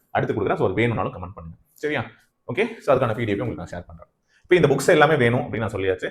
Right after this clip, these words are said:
So, இதுல வந்து படிக்கிறதுக்கான ஒரு பிளான் வேணும். So, கம்ப்ளீட் பண்ணணும், எல்லாத்தையும் கவர் பண்ணணும், கம்ப்ளீட்டும் பண்ணணும். சரியா? So, அதுக்காக வந்து பாத்தீங்க அப்படின்னா,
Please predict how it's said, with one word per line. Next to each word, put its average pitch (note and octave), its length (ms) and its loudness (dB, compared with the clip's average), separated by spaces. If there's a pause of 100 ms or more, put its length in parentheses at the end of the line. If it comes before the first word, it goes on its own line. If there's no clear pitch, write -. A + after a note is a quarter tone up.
So, - 160 -10
இதுல D3 180 4
வந்து A#2 180 0
படிக்கிறதுக்கான G#2 500 -6 (260)
ஒரு A#2+ 120 2
பிளான் A#2+ 260 4
வேணும். F#2 240 -4 (120)
So, - 160 -12
கம்ப்ளீட் F3+ 280 2
பண்ணணும், A2+ 160 0
எல்லாத்தையும் B2+ 260 0
கவர் B2 160 0
பண்ணணும், B2+ 200 -8
கம்ப்ளீட்டும் G#2+ 340 -8
பண்ணணும். F#2 240 -14 (300)
சரியா? D3+ 180 2 (320)
So, - 100 -16
அதுக்காக D#3+ 360 6
வந்து C3+ 160 2
பாத்தீங்க A#2+ 220 -2
அப்படின்னா, A#2 260 0